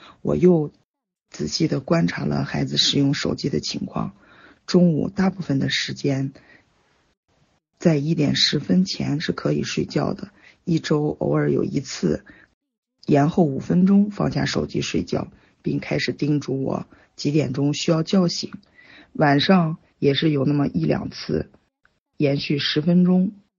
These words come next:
再进屋写作业。所以看到孩子违反手机的使用仅仅是五到十分钟，我也就不去提醒他了，而是在看见他放下手机的那个时候，表扬孩子能够在当下放弃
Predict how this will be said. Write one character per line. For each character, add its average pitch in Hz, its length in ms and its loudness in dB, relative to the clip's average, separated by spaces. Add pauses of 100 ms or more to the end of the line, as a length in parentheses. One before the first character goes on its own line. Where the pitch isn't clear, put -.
(120)
再 143 140 2
进 139 280 0
屋 135 80 -2
写 - 180 -4
作 - 260 -4
业。 139 220 -4 (600)
所 208 180 4
以 202 160 6
看 196 240 4
到 170 120 2
孩 151 240 -4
子 156 280 -2
违 160 140 0
反 180 180 2
手 135 180 -2
机 - 120 -4
的 165 100 -2
使 170 200 -4
用 147 300 0
仅 165 220 0
仅 156 180 -2
是 156 120 -6
五 139 160 -4
到 147 160 -2
十 - 180 -4
分 165 240 0
钟， 180 240 -2 (300)
我 151 120 0
也 147 80 4
就 135 160 -2
不 139 140 -2
去 156 160 -4
提 143 200 -4
醒 - 200 -4
他 - 160 -8
了， - 220 -8 (400)
而 147 160 2
是 147 320 2
在 143 260 -4
看 160 240 0
见 139 160 0
他 143 160 -4
放 160 240 -2
下 151 140 -2
手 131 200 -2
机 165 160 -4
的 160 140 -2
那 151 120 0
个 143 100 -2
时 - 180 -6
候， - 280 -8 (280)
表 131 180 -2
扬 139 200 0
孩 135 200 -2
子 139 320 -4
能 143 200 -2
够 139 300 0 (280)
在 135 160 -2
当 156 280 0
下 147 280 -2
放 151 260 2
弃 - 260 0